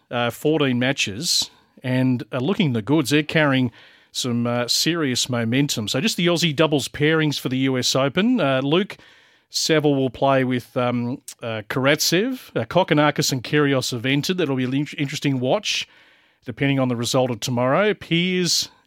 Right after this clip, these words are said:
and Popram will combine together. Ebden and Purcell. And on the women's side will be Ellen Perez with Nicole Malika Martinez. Uh, Isla Tomljanovic will team up with, uh, Sophia Kenin.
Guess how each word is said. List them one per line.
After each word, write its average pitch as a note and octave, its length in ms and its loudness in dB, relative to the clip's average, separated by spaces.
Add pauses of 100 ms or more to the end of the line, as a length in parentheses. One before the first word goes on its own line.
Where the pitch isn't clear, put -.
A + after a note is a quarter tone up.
and B2+ 160 -4
Popram A#3 680 0 (260)
will C3+ 140 0
combine C#3 460 4
together. C#3+ 480 0 (580)
Ebden E3 360 2
and C3 120 0
Purcell. D3 760 2 (340)
And B2+ 760 -4
on C3+ 120 -4
the B2 80 -4
women's D#3 340 0
side B2+ 300 2
will B2 120 -2
be B2+ 420 -2 (440)
Ellen C#3+ 220 2
Perez B2+ 420 -2
with C3 220 -4
Nicole B2 320 -2
Malika A#2 360 -2
Martinez. B2+ 840 -2 (340)
Uh, G#2+ 460 -10
Isla D#3 180 4
Tomljanovic D3 920 0
will C3+ 160 0
team C#3 260 2
up C#3+ 100 0
with, C3 220 -4
uh, B2+ 80 0
Sophia C#3 440 0
Kenin. G3+ 540 0